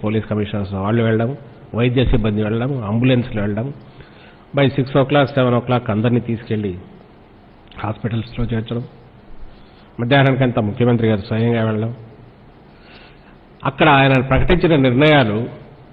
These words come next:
అవి ఆ, ఏదో ఆలోచించుకొని రాజకీయంగానో ప్రయోజనం ఆలోచించి వీటికంటే కూడా ఖచ్చితంగా ఒక దూరదృష్టితో ఇలాంటి పరిశ్రమలు కూడా పెడితే వాళ్ళ ఒంట్లో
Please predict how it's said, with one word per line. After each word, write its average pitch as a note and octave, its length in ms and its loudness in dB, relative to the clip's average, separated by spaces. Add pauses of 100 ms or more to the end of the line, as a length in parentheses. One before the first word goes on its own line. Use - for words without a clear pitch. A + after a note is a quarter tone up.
(720)
అవి D#3 260 6 (500)
ఆ, C#3+ 260 4 (100)
ఏదో E3 120 4 (180)
ఆలోచించుకొని D3 800 4 (640)
రాజకీయంగానో C#3 840 4
ప్రయోజనం C3 500 4
ఆలోచించి A#2 640 0
వీటికంటే A#2+ 480 0
కూడా C3 200 -2 (1300)
ఖచ్చితంగా F#3 760 4
ఒక C3+ 140 4
దూరదృష్టితో D3+ 840 4
ఇలాంటి C#3+ 500 4
పరిశ్రమలు C#3+ 680 4
కూడా C#3 380 4 (500)
పెడితే B2 300 4 (1600)
వాళ్ళ C#3 360 4
ఒంట్లో D#3 460 4